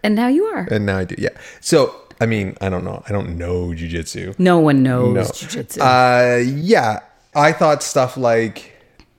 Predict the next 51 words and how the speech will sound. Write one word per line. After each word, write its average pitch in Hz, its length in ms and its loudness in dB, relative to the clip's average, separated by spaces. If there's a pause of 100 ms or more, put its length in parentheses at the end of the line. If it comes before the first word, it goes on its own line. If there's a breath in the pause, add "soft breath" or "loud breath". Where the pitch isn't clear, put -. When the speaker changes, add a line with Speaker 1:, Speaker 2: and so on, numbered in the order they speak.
(220)
Speaker 2:
sex - 360 -2
clubs 104 640 0 (560)
and 151 760 0 (480)
strip 214 420 -2
clubs 233 320 2
probably 143 880 2
were 120 200 2
more 107 280 0
likely 139 360 0
to 143 60 -4
come 143 220 -6
back 139 280 -2
'cause 117 140 -6
there's 110 140 -4
an 104 80 -6 (100)
economic 110 680 -2
reason 147 400 0
for 165 240 2
Speaker 1:
I 262 60 6
don't 285 80 2
Speaker 2:
it. - 20 2
Speaker 1:
even 466 180 2
know 349 120 4
why 262 120 4
strip 226 300 -2
clubs 185 240 -2
are 170 60 0
still 160 260 -2
a 135 60 0
thing, 127 280 -2
to - 80 -6
be 127 140 -2
honest. 127 460 -4
Speaker 2:
Well, 160 300 0
I, 123 300 0
'cause 143 400 -6
human 143 420 0
contact, 95 680 -4
Speaker 1:
Mm, 226 120 2
Speaker 2:
that's 220 140 4
Speaker 1:
I 208 40 0
guess 202 200 2
Speaker 2:
why. - 60 -2
Speaker 1:
so. 143 200 0
Uh, 185 340 4
it's 208 160 -2
just 254 260 -4
kind 311 200 2
of 247 100 0
interesting 214 520 -2
because 151 580 -2